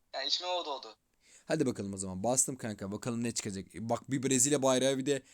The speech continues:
Speaker 2: S N T görsek var ya efsane olur. Oo, İngiltere kanka. Çok daha kötüsü çıktı ya. Kaleci çıktı.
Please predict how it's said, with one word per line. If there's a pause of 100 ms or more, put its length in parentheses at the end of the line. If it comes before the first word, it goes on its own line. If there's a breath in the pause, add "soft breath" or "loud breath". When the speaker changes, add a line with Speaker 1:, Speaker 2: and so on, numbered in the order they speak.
(120 soft breath)
Speaker 2:
S
N
T
görsek
var
ya
efsane
olur. (400 soft breath)
Oo,
İngiltere
kanka. (260)
Çok
daha
kötüsü
çıktı
ya.
Kaleci
çıktı.